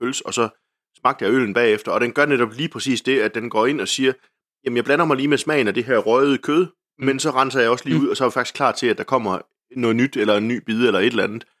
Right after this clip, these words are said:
Speaker 1: Og det er den virkelig vellykket til. Jeg synes, det er virkelig et dejligt glas lagerøl, det her. Altså, der, det kan de godt være stolte af hos Storøl.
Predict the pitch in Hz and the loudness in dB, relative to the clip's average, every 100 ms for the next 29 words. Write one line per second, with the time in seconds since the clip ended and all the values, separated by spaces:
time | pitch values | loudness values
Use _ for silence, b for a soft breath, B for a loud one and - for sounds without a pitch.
0 | _ _ _ _ _ _ 170 139 131 - | _ _ _ _ _ _ 0 2 0 2
1 | 113 120 104 117 104 131 - 120 107 - | 2 2 0 0 0 -4 0 0 0 -6
2 | 147 160 104 90 87 101 87 - 104 90 | -2 -2 -2 -2 -2 -2 -4 -2 0 0
3 | 87 90 92 87 82 _ _ 110 120 147 | -2 -2 -4 -6 -10 _ _ -10 -4 -4
4 | 185 170 123 127 98 104 98 90 92 104 | -4 -4 -2 -2 -2 0 0 -2 -4 -2
5 | 92 92 | -2 -2